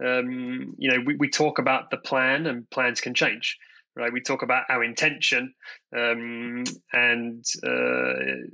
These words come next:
even if the roadmap is the artifact by which we use to communicate, you know, really try and frame, uh, the roadmap as the product plan, um, or, you know, here's the sequence of,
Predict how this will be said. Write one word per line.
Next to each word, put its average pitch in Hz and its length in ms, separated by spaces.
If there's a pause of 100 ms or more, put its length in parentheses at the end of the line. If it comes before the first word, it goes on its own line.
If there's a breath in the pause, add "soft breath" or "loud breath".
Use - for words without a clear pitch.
(220)
even 165 300
if 151 120
the 147 60
roadmap 143 500
is 127 140
the 131 120
artifact 139 640
by 123 100
which 127 200
we 123 80
use 175 260
to 135 80
communicate, 135 640 (380 loud breath)
you 127 80
know, 120 40
really 139 200
try 135 160
and 117 160
frame, 131 680 (380)
uh, 113 380
the 120 60
roadmap 120 560 (100)
as 120 380
the 123 120 (220)
product 131 360
plan, 120 460 (420 loud breath)
um, 117 460
or, 120 380
you 120 80
know, 110 80
here's 143 240
the 127 80
sequence 131 560
of, 120 180